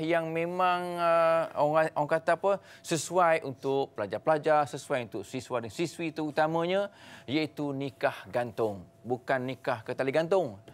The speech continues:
nikah gantung. Uh, ataupun dalam bahasa Arab, nikah khitbah.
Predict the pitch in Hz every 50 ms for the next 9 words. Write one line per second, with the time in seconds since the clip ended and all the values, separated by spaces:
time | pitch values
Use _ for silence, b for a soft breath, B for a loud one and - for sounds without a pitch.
0 | - - 131 143 139 - - 160 147 131 - - - - 107 139 127 143 131 -
1 | - - - 208 190 147 104 85 B B B B B B B B - 113 117 113
2 | 120 113 - 143 139 156 151 139 139 143 139 - 147 143 156 160 - - 135 135
3 | - - 143 135 131 - - - 165 139 156 151 160 170 147 113